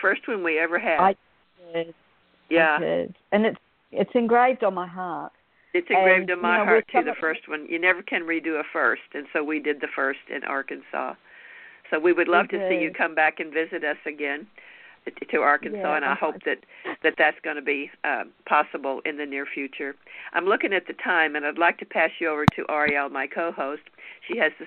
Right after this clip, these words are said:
Speaker 1: switchboard, and there may be some people that wanna call in and talk to you or ask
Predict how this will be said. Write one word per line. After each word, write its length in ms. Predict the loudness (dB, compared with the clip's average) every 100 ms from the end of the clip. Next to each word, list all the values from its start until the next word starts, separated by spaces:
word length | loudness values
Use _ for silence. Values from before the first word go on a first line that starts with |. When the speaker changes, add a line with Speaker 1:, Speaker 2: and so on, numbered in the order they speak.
| -6
Speaker 1:
switchboard, 480 | -4 -4 -4 -2 0
and 100 | -2
there 80 | -2
may 160 | 0
be 160 | 0 -2
some 100 | -4
people 320 | -6 -6 -4 -4
that 160 | -4
wanna 200 | -4 -6
call 260 | -6 -4 -4
in 160 | -6 -10
and 100 | -8
talk 300 | -6 -6 -8
to 80 |
you 220 | -6 -4 -2
or 80 | -2
ask 160 | -2